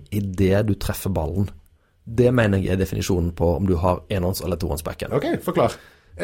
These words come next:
Speaker 2: Eh, det
Speaker 1: altså, alle backhander er tohåndsbackhand på et tidspunkt. Altså, ser du på Wawrinka, så hold, så bruker han venstrearmen til å dra racketen
Speaker 2: Ah,
Speaker 1: bak,
Speaker 2: ja,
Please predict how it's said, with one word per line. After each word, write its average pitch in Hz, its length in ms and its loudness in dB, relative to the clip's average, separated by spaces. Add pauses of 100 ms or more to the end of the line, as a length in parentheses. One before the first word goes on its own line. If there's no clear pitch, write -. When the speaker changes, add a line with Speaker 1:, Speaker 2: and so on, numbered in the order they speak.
Speaker 2:
Eh, 147 40 0
det 160 100 2
Speaker 1:
altså, 156 400 0
alle 147 220 6
backhander 117 520 2
er 98 300 4 (220)
tohåndsbackhand 92 680 0
på 101 80 2
et 101 80 -2
tidspunkt. - 540 -2 (320)
Altså, 110 360 2
ser 117 200 2
du 107 80 4
på 104 180 2 (140)
Wawrinka, 101 480 2 (280)
så - 140 -4
hold, 104 400 2
så 143 160 -2
bruker 127 300 4
han 147 80 4
venstrearmen 110 400 2
til 120 80 0
å 113 100 -8
dra 104 300 4 (500)
racketen 143 400 0
Speaker 2:
Ah, - 20 2
Speaker 1:
bak, 135 280 4
Speaker 2:
ja, 110 160 -4